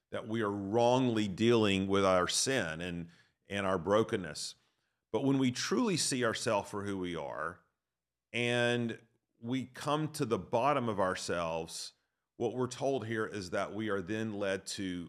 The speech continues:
mourn. We are then led to confess our sin. We are then led to lament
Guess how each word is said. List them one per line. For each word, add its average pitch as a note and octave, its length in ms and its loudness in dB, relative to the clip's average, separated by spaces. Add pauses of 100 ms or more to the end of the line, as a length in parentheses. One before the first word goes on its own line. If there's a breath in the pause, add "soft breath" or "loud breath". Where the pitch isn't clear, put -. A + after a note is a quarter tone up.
mourn. D2+ 640 -10 (540)
We G2+ 120 -2
are G2+ 120 2
then A2 360 -4
led G2+ 280 -2
to G2+ 220 -6
confess G2 600 -4
our F#2+ 180 -2
sin. F2 440 -6
We G2+ 120 -6
are G2 140 -4
then G#2+ 320 -6
led G2+ 300 -2
to G#2+ 120 -6
lament G2 640 0